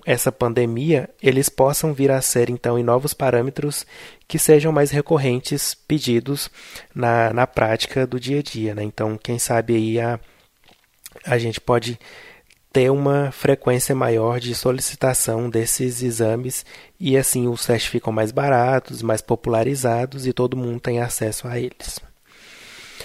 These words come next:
Bom, uma informação importante, né, pra você saber e, e poder conversar com o médico e outros profissionais da saúde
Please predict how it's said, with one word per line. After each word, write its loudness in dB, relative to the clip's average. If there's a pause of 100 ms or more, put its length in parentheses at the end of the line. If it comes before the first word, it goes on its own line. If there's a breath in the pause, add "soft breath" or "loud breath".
(220 loud breath)
Bom, 6
uma 2 (400)
informação 2
importante, 0
né, -2 (160)
pra 0
você -2
saber 0
e, -4
e -4
poder 0
conversar 0
com -6
o -4
médico 0
e -2
outros -2
profissionais -4
da -4
saúde -4